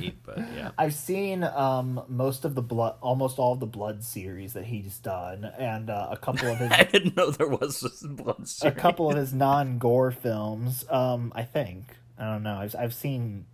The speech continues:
Speaker 2: at the very least, I've seen lots of clips from them, if not, uh, an
Speaker 1: Okay.
Speaker 2: entire film. Um, but yeah, then I went on Letterboxd and saw your reviews, and I'm like, "Well, that's kind of harsh."
Speaker 1: Oh yeah, you, you strongly disagreed with my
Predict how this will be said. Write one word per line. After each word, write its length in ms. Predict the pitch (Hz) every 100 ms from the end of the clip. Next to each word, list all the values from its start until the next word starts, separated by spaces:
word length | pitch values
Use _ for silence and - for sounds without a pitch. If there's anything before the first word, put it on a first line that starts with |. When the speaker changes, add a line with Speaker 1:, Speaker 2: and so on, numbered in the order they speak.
| - - - - - -
Speaker 2:
at 100 | 123
the 60 |
very 180 | 131 214
least, 220 | 143 127
I've 100 | 123
seen 140 | 139 123
lots 260 | 113 123
of 140 | - -
clips 320 | 131 - -
from 140 | 95
them, 240 | 90 82 90
if 180 | 87
not, 340 | 98 98 90 - -
uh, 320 | 92 90 98 -
an 60 |
Speaker 1:
Okay. 180 | 110 110
Speaker 2:
entire 260 | 90 104 92
film. 420 | - 110 92 90 -
Um, 500 | 131 127 131 123 135
but 440 | 135 147 135 127
yeah, 180 | 175 165
then 160 | 131 151
I 60 |
went 160 | 151 143
on 100 | 123
Letterboxd 640 | 139 165 123 110 117 -
and 120 | 120
saw 180 | 127 127
your 180 | 123 120
reviews, 280 | 113 135 143
and 80 | 139
I'm 100 | 117
like, 160 | 123 -
"Well, 80 | 359
that's 200 | 392 -
kind 300 | - 139 107
of 80 | 101
harsh." 760 | - 104 98 147 - - - -
Speaker 1:
Oh 80 | 180
yeah, 160 | 214 214
you, 320 | 156 160 156 151
you 260 | 165 156
strongly 540 | - - 135 151 156 131
disagreed 520 | 131 - 117 131 123
with 200 | 117 -
my 480 | 117 104 101 95